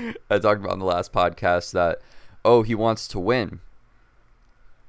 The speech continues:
Well, first of all, just off that statement alone, I don't know if Carolina is the move, but I also said that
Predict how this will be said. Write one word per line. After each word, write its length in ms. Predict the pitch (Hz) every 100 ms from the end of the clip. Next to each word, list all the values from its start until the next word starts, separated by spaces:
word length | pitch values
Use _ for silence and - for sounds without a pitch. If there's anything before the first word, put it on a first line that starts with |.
| - -
Well, 80 |
first 220 | 98 123 -
of 40 |
all, 100 | 101
just 120 | -
off 160 | 95 95
that 180 | 92 -
statement 300 | 95 82 85
alone, 260 | 92 90
I 60 | 87
don't 80 | 87
know 80 |
if 100 | 82
Carolina 500 | - 92 87 90 87
is 120 | 82 82
the 80 |
move, 340 | 85 101 90 - - - - -
but 400 | 87 127 123 - -
I 60 |
also 260 | 98 98 98
said 300 | - 95 87
that 320 | 90 85